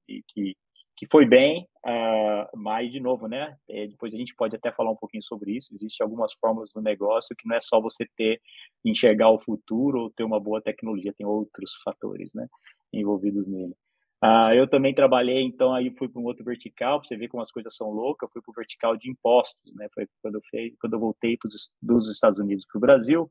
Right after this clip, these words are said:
eu sabia que no Brasil era muito complexo calcular imposto. É, e então eu falava, "Não, a gente tem que mudar isso, não é possível que o cálculo de imposto é feito dessa forma", e era a época da nota fiscal e assim por diante.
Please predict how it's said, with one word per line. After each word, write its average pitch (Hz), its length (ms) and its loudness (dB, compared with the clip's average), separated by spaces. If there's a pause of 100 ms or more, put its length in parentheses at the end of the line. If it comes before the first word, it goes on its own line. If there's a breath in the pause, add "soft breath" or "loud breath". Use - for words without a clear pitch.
(540 soft breath)
eu 120 100 -2
sabia 117 380 2
que 123 100 -2
no 120 100 0
Brasil 117 440 0
era 139 160 4
muito 120 340 -2
complexo 101 760 -6
calcular 101 380 -2
imposto. 95 440 -14 (460)
É, 104 360 -8
e 98 140 -8
então 101 180 -2
eu 101 120 -6
falava, 104 180 0
"Não, 123 100 -2
a - 20 -10
gente 135 160 -8
tem 104 100 -6
que 98 80 -6
mudar 104 360 0
isso, - 120 -10
não 143 80 -4
é - 40 0
possível 123 760 -2 (440 loud breath)
que 139 80 0
o 123 60 -2
cálculo 127 380 4
de 117 80 -8
imposto 120 380 -8
é 147 60 -6
feito 131 320 -8
dessa 123 240 -6 (160)
forma", 101 480 -2
e 101 160 -6
era 101 180 -6
a 104 40 -4
época 107 300 -8
da 101 120 -8
nota 95 360 -10
fiscal - 460 -8
e 101 40 -6
assim 104 180 -14
por 101 100 -12
diante. 104 220 -16